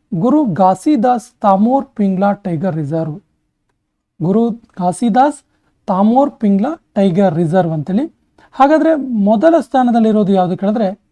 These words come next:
ಶ್ರೀಶೈಲಂ ಟೈಗರ್ ರಿಸರ್ವ್. ನಾಗಾರ್ಜುನ ಸಾಗರ, ಸ್ವಲ್ಪ ದೊಡ್ಡ ಇದೆ ಹೆಸರು ಇದು, ನಾಗಾರ್ಜುನ ಸಾಗರ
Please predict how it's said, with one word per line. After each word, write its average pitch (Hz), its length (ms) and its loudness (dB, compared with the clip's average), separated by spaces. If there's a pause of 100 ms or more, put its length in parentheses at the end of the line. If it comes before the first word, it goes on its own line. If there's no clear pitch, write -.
(1160)
ಶ್ರೀಶೈಲಂ 269 840 2 (520)
ಟೈಗರ್ 208 380 4
ರಿಸರ್ವ್. 160 420 -4 (1700)
ನಾಗಾರ್ಜುನ 196 840 2
ಸಾಗರ, 196 440 0 (800)
ಸ್ವಲ್ಪ 180 180 -6
ದೊಡ್ಡ 180 220 -4
ಇದೆ 180 180 -2
ಹೆಸರು 160 260 -6
ಇದು, 202 340 -6 (600)
ನಾಗಾರ್ಜುನ 190 840 0
ಸಾಗರ 185 460 -4